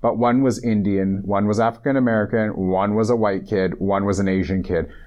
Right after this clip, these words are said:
Those four kids do not live in the same household. How do I know that they're not adopted? We know the families. So they are all different households that they actually come from. So how is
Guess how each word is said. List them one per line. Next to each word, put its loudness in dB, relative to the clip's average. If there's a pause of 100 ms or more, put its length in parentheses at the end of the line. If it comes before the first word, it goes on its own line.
(140)
Those 0
four 0
kids 0
do 0
not 2
live -2
in 0
the 0
same -2
household. 0
How 2
do 2
I 2
know 2
that 0
they're 2
not 0
adopted? 0 (140)
We 2
know 4
the 0
families. -2 (160)
So 0
they 2
are 2
all 2
different -2
households -2
that -2
they 2
actually -2
come -4
from. -4 (260)
So 0
how 0
is 0